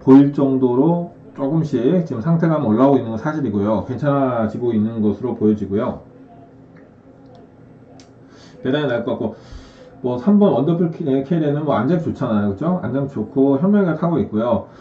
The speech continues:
무엇보다는 마체가 좀 얇긴 합니다만, 이번에 상태감이나 내용이나 이런 거 봤을 때는 좋은 편이에요. 네, 그래서, 어, 그렇게 말씀드린 인기마가 되겠죠.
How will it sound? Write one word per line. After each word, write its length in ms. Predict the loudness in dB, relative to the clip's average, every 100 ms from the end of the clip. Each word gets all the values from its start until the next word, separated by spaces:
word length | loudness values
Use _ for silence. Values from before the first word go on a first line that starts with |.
| -4
무엇보다는 640 | 0 4 6 6 6 4 4
마체가 380 | 2 4 4 4
좀 120 | 4
얇긴 280 | 2 2 4
합니다만, 520 | 6 6 6 2 -2
이번에 220 | -2 -2
상태감이나 640 | -2 -2 2 2 2 0
내용이나 340 | 2 2 0 0
이런 160 | 0
거 80 | 2
봤을 320 | 0 -2 -6
때는 480 | -4 -4 -2 -4 -6 -8 -20 -12
좋은 220 | 2 4 6
편이에요. 480 | 2 0 -2 -4 -8 -20 -14
네, 260 | -6 -6 -6
그래서, 360 | -6 -4 -4 -6 -20 -20 -16
어, 760 | -4 0 0 0 -2 -6 -8 -14 -20 -20 -20 -20 -20 -20 -20 -20 -4
그렇게 800 | -2 2 4 4 0 -2 -6 -10
말씀드린 420 | -6 -4 -4 -2 -2
인기마가 760 | 2 2 4 2 2 0 0
되겠죠. 680 | 0 -4 -4 -6 -4 -6